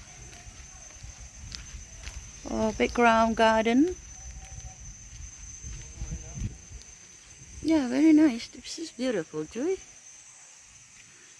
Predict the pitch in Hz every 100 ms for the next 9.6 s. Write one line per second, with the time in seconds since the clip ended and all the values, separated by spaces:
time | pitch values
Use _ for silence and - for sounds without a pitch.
0 | - - - - 294 262 240 269 240 240
1 | 262 311 370 226 208 196 208 208 269 403
2 | - - - 262 202 185 190 - - -
3 | - - - - - - - - - -
4 | - 269 - 233 - 269 269 254 240 -
5 | - _ - - _ - - - _ _
6 | _ - - - - - - - - -
7 | - - - - - 349 302 - 294 294
8 | 269 254 254 254 233 - _ _ _ _
9 | _ 247 226 226 226 226